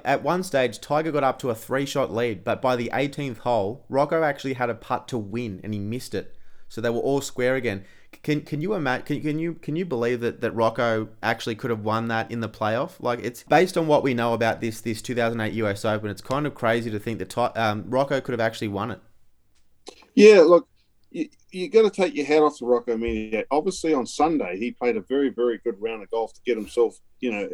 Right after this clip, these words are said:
Speaker 2: in a position to actually win the tournament had Tiger not birdied the last hole. He played fantastic. And then on, on that eighteen hole playoff Monday, I mean, he played flawless. I mean, he, he was really, he was up for it. I mean, I, I take my hat off to the bloke. He was having the, the, the week of his life,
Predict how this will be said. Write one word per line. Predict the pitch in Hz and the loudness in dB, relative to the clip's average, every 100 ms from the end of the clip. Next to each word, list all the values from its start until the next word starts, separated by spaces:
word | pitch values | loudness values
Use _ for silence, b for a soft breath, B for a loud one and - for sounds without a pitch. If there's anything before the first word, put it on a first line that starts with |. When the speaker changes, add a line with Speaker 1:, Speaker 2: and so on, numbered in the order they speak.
| - | -4
Speaker 2:
in | 135 | 2
a | 123 | 2
position | 110 104 120 110 | 2 2 2 2
to | 110 | -2
actually | 107 - | -2 -2
win | 104 117 | 2 2
the | 107 | 2
tournament | - 131 113 | 4 4 4
had | - 117 | 2 -2
Tiger | - 117 117 110 | 2 2 2 0
not | 113 - | -2 2
birdied | 117 107 92 | 4 4 0
the | 101 | -2
last | 113 104 - | -2 -4 0
hole. | 139 110 | 4 6
He | 101 | 4
played | 120 123 117 | 2 2 0
fantastic. | - 104 - 127 139 120 - | 0 -6 2 2 2 -6 -2
And | 117 | 2
then | 127 | 4
on, | 127 123 - - - - | 4 4 2 -6 -14 -6
on | 139 143 | 0 2
that | 147 135 | 4 4
eighteen | 139 123 | 4 4
hole | 117 113 - | 2 -2 0
playoff | 131 127 104 | 2 2 0
Monday, | 123 151 95 104 - _ _ _ _ - | -2 -2 -2 -6 -8 _ _ _ _ 2
I | |
mean, | 143 151 | 6 6
he | 147 208 | 6 0
played | - 160 139 | 2 2 2
flawless. | - 143 170 202 98 - | 2 6 8 8 4 2
I | 113 | -2
mean, | 127 | -2
he, | 127 185 - | -2 -4 -2
he | 160 185 | -2 2
was | 165 - | 0 2
really, | 139 165 156 | 4 4 4
he | 180 | 4
was | 262 277 | 6 8
up | 190 254 - | 8 6 2
for | 113 | -4
it. | 92 | -2
I | 117 | -4
mean, | 147 | -2
I, | 170 | -2
I | 160 214 226 | 0 -2 0
take | 226 233 | -2 -2
my | 214 | -6
hat | 175 196 | -4 -2
off | 196 | -4
to | - | -6
the | 330 | -2
bloke. | 147 117 - - - - _ | 2 2 0 -14 -20 -20 _
He | - 185 | 2 4
was | 202 - | 4 4
having | 185 165 156 | 4 4 4
the, | 139 123 - | 4 0 -6
the, | 104 - | -8 0
the | 131 | 2
week | 127 170 - | 4 4 2
of | |
his | 139 117 | -2 2
life, | 139 123 147 196 | 2 4 2 0